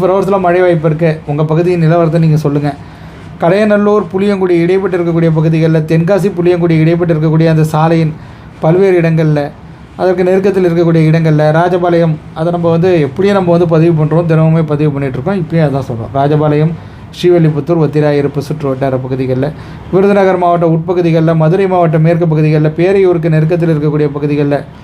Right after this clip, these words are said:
கொடைக்கானலுக்கு அருகாமையில் இருக்கக்கூடிய பகுதிகள்ல, போடிநாயக்கனூர், மூணாறு இடைப்பட்டு இருக்கக்கூடிய அந்த பகுதிகள்ல, இது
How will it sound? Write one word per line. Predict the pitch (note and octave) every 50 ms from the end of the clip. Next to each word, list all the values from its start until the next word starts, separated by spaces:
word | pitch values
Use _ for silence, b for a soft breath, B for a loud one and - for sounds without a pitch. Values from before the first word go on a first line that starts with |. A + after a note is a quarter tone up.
| B B B B - -
கொடைக்கானலுக்கு | F3+ F#3 G#3 G#3 A3+ A3 G#3+ G3+ G3 F#3+
அருகாமையில் | F#3+ F3+ F3+ F3+ F#3+ F#3+ F#3+ F#3+ F3+ F3
இருக்கக்கூடிய | E3 E3+ E3 E3+ E3+ E3 D#3+
பகுதிகள்ல, | D#3 D#3 D#3+ D#3+ D3+ D#3+ D3+ D3+ D#3 D3+ D3+
போடிநாயக்கனூர், | D#3+ F3+ G3 G#3 G3 G3 F#3+ F#3 F3+ F3+ F#3 F3+ F3 E3
மூணாறு | E3 F3 F3 F3 E3+ D#3+
இடைப்பட்டு | D#3 D#3 D#3+ F3 F3 F#3 F3 E3+
இருக்கக்கூடிய | E3+ D#3+ E3 E3 D#3 D#3 D#3+ D#3 D3+ C#3+ B2 B B B B B B B - -
அந்த | - D3 E3 G#3
பகுதிகள்ல, | F#3 E3 E3+ D#3+ E3+ E3 D#3+ D#3+ D3+ D3 C#3+ D3 C#3+ D3 - - - - - - - - - - - -
இது | D#3 E3 E3+ E3+ F3 F3 F3 E3+ E3+ D#3+